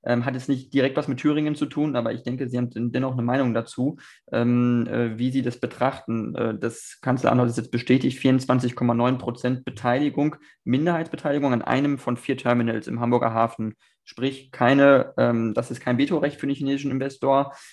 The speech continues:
äh, da kann kein Geschäftsführer bestimmt werden und, äh, die, äh, Hamburger Hafengesellschaft ist nach wie vor Alleineigentümer dessen und, und hat all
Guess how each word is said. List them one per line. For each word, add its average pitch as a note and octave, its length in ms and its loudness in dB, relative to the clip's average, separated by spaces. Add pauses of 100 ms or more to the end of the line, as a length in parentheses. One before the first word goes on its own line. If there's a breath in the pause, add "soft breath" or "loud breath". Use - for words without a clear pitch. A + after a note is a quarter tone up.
(140)
äh, A#2+ 160 0
da A#2+ 140 2
kann B2 240 -4
kein B2 160 -2
Geschäftsführer D3+ 540 -2
bestimmt C3+ 420 -4
werden B2+ 480 0 (320 loud breath)
und, B2 480 2
äh, A#2+ 280 2
die, A#2 360 -8
äh, A#2 220 -2
Hamburger B2+ 340 0
Hafengesellschaft A#2+ 840 -2
ist A#2 160 -10
nach A#2+ 160 -2
wie A#2+ 80 -4
vor A#2 400 0
Alleineigentümer A#2+ 1000 -2
dessen A#2 600 -6
und, A#2+ 240 -2
und - 240 -10
hat B2 180 -2
all A#2 240 2